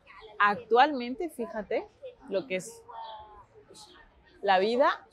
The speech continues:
eh, actualmente sí. Estoy recibiendo ayuda psicológica para,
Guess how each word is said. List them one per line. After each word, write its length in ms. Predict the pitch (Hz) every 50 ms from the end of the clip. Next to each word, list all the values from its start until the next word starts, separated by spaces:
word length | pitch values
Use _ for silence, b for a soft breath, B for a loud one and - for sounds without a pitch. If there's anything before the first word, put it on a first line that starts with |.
| _ -
eh, 80 | 214 226
actualmente 840 | 196 196 196 185 - - 247 269 269 269 262 269 269 - 294 269
sí. 320 | - - - - 196 147 - - _ _ _ _ _ - - - _ - -
Estoy 960 | 180 190 - - - 196 190 196 202 214 220 226 220 214 208 196 185 175 165 156 - - - - 202 175
recibiendo 580 | 196 208 190 - 196 185 180 180 180 180 190 185
ayuda 300 | 175 170 165 165 170 165
psicológica 880 | - 185 170 - 160 156 160 175 202 214 - - 233 214 247 226 220
para, 340 | 208 208 180 170 156 156